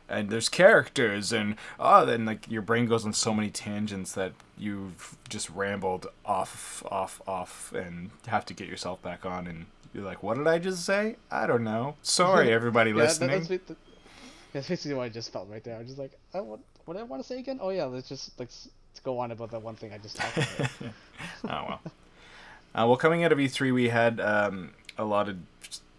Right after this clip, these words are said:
Speaker 1: you know, buzz going into it, even with, uh, Pokemon, but coming out of it during the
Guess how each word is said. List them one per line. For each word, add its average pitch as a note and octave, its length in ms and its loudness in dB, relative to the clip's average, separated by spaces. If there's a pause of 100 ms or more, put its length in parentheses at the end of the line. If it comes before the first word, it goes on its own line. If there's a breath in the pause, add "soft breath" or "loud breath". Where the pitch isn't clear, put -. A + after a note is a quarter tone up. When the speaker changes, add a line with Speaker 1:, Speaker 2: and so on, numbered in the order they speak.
(260)
Speaker 1:
you A#2+ 100 -2
know, G2+ 100 -2
buzz G#2+ 460 4 (280)
going G2+ 300 0
into C3+ 280 0
it, F#2 100 0
even F#2 340 -4
with, F#2+ 300 -2
uh, E2+ 300 -4
Pokemon, G2+ 540 0
but F#2 120 -4
coming G2+ 340 -4
out A#2 200 2
of G#2 120 0
it G2+ 240 -2 (560)
during A2 400 0
the G2 340 -6